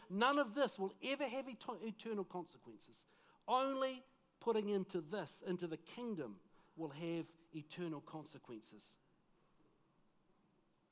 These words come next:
Two Corinthians nine, verse ten. Oh, first of all, uh, no, Two Corinthians nine, verse ten. "For God is the one who provides the seeds for the farmer and then bread to eat.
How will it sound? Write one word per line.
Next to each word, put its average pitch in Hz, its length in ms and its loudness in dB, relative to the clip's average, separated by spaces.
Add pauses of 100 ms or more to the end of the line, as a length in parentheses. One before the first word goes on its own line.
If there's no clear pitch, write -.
(1300)
Two 185 140 4
Corinthians 165 480 0
nine, 160 240 0
verse 147 220 -10
ten. 120 360 -10
Oh, 156 140 2
first 190 260 -4
of 160 100 -8
all, 143 180 -6 (1160)
uh, 156 340 0
no, 151 220 -2 (220)
Two 196 100 2
Corinthians 156 480 -2
nine, 151 160 0
verse 143 180 -10
ten. 147 220 -6 (120)
"For 180 100 2
God 226 340 6
is 233 120 -2
the 233 100 0
one 208 260 6
who 165 140 0
provides 175 500 2
the 160 100 -12
seeds 202 400 -2
for 185 120 -10
the 160 80 -6
farmer 170 500 0 (360)
and 170 180 4
then 202 220 6
bread 202 420 0
to 202 180 -2
eat. 180 240 -4